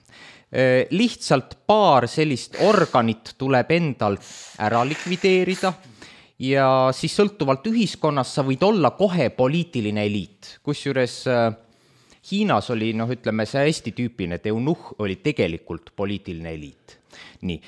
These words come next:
ehk siis, äh, midagi tuleb endas ära kaotada. Ehk siis, ja siis sünnid uuesti mingisuguses, äh, palju kõrgemasse klassi. Aga nüüd, kui ma võtan näiteks tänapäevase analoogi, noh, ütleme, kui ma näiteks, äh,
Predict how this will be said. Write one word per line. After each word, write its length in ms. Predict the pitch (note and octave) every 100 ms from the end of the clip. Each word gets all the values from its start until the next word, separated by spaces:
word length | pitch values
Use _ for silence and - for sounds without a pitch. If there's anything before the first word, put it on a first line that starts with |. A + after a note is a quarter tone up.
| -
ehk 180 | C#3 -
siis, 240 | D#3 -
äh, 160 | D3 C3 - _ _ -
midagi 420 | E3+ A3+ A#3 C3
tuleb 240 | C#3+ C#3+ G3
endas 320 | G#3 D3+ C#3+
ära 240 | E3 G3+
kaotada. 640 | F3+ C4 G#3 - G#2 - D#2+ - _ _ _ _ -
Ehk 160 | G#2+ -
siis, 300 | - G#2+ -
ja 140 | C3+
siis 540 | B2+ G3+ A3 F3+ C3 - _
sünnid 540 | - - F#3 E3 A#2 - -
uuesti 640 | F3+ F#3 A#2 - - A2
mingisuguses, 1160 | G#2 D3+ A#2+ G#2 - G#2 G2 - G2+ F#2 F2+ - - -
äh, 240 | F#2 F2+ F#2 _
palju 160 | G#3 G3
kõrgemasse 680 | G3 C3+ - D2 C#2+ - -
klassi. 400 | D#2+ D2 - C#2 - - -
Aga 160 | D3 G#3+
nüüd, 140 | C4
kui 80 | A3
ma 80 | F3
võtan 240 | B3 G3+
näiteks 280 | D#3 D#3 -
tänapäevase 560 | A#3 A#3 C3+ G#2+ F#2+ A2
analoogi, 560 | G#2 G2 E2+ D#2+ - F2
noh, 160 | F#3+
ütleme, 320 | E3+ D#3+ C3
kui 140 | A#2+ C#3+
ma 60 | C#3
näiteks, 560 | E3 - B2 - -
äh, 140 | C3